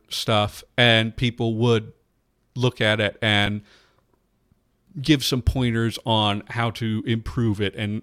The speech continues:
and what, what things are needed, like, you know,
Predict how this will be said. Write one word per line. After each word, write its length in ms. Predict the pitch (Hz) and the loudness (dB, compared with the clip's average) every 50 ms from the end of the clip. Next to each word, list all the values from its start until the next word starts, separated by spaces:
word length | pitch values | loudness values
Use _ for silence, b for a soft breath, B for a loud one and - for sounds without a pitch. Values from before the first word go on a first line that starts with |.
| - _ | -8 _
and 200 | 113 110 110 104 | -4 -2 -2 -2
what, 360 | 101 110 113 120 - _ - _ _ _ _ _ _ _ _ | 0 0 0 -2 -2 _ -18 _ _ _ _ _ _ _ _
what 240 | - 113 120 - - | -2 -2 -2 -2 -2
things 440 | - 127 117 113 113 113 104 - - | -2 -2 -2 0 -2 -4 -6 -8 -6
are 140 | - 110 107 | -4 -4 -4
needed, 400 | 104 107 113 113 104 110 101 95 | -2 -2 -2 -2 -2 -2 -4 -4
like, 540 | 95 90 98 107 110 113 - - - - - _ _ _ _ _ _ _ _ _ _ _ _ _ _ _ _ _ _ _ 117 _ _ _ _ _ _ _ _ | -6 -2 0 2 2 2 -2 -6 -14 -18 -20 _ _ _ _ _ _ _ _ _ _ _ _ _ _ _ _ _ _ _ -20 _ _ _ _ _ _ _ _
you 140 | - 98 95 | -12 -10 -6
know, 440 | 92 104 104 104 104 101 98 101 | -2 0 0 2 0 0 -2 -6